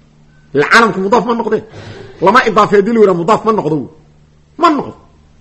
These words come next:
Waa afar, soo maaha? Ah, wa in wujida fiihi cillatun thaaniyatun laa yansarif. Haddii hadda calamnimay ku jirtee, cillo kale uu ku darsado, sida Usaama. Taca ku jirta, soo maaha?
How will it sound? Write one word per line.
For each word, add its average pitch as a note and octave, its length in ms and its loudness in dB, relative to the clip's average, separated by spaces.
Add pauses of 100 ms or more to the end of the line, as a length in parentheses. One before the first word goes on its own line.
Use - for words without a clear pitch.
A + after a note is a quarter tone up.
(800)
Waa E3 180 -2
afar, A#3+ 240 0
soo B3 120 2
maaha? B3+ 260 -4 (1300)
Ah, A2 260 -8
wa G#3 180 4
in D#4 80 4
wujida C4 520 2
fiihi A3+ 320 2
cillatun A#3+ 420 0
thaaniyatun B3 680 2
laa G#3+ 140 6
yansarif. C3+ 380 -4 (880)
Haddii B3+ 400 0
hadda C4 300 -2 (100)
calamnimay A3 500 2
ku C4+ 140 -2
jirtee, C4 580 2 (320)
cillo B3+ 340 4
kale A3 200 2
uu G3 100 4
ku A3+ 120 -2
darsado, A#2 380 -4 (200)
sida A3+ 220 0
Usaama. F#3 500 0 (500)
Taca G#3+ 220 2
ku A#3+ 100 -2
jirta, G#3+ 160 -2
soo B3+ 120 2
maaha? D3+ 200 -2